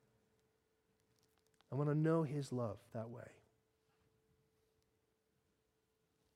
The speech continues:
It's a love beyond comprehension, but it's not a love beyond experience. Stop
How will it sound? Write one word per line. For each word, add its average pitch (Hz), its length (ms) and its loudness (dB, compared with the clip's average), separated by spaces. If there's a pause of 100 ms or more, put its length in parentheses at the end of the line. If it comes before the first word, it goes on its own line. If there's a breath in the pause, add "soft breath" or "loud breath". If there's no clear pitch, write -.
(420 soft breath)
It's - 140 0
a 143 60 4
love 156 180 8
beyond 151 260 4
comprehension, 139 680 0 (200 soft breath)
but 170 120 6
it's 143 180 0
not 143 400 0
a 135 60 -2
love 139 420 2
beyond 151 400 2
experience. 175 1000 0 (2250)
Stop 220 760 2